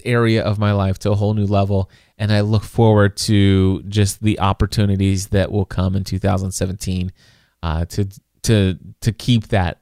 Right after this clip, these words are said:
area of my life a-, a-, as a major priority above all of these things that I do in my business. All right, the next one is I wanted to increase the profit, not the sales,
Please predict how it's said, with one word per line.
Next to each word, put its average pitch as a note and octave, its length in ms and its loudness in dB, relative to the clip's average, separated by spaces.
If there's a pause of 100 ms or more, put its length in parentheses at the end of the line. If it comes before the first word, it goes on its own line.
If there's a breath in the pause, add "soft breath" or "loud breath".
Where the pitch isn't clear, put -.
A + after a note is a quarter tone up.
(140)
area F#2+ 480 2
of F#2+ 180 -6
my F2 140 -2
life F2+ 380 -4
a-, F2+ 220 -4
a-, F#2+ 460 -6
as G2+ 200 -2
a G2+ 60 0
major G2+ 360 0
priority F2+ 460 -2 (320 soft breath)
above A#2 800 4
all G#2+ 240 2
of G2 100 -2
these G2 200 0
things F#2 220 -6
that F2 120 -2
I F2 60 0
do F2+ 160 -4
in F2 80 -6
my E2+ 120 -10
business. C#2 540 -12 (1080)
All D3 80 2
right, C3+ 240 0
the C3+ 100 0
next F#3 300 0
one F#3+ 180 2
is C#3 420 2
I C#3 140 0
wanted D#3+ 360 0
to - 180 -2
increase C#3+ 600 0
the B2+ 220 -2
profit, F#3 720 2
not B2 440 0
the G3+ 220 2
sales, C3 920 0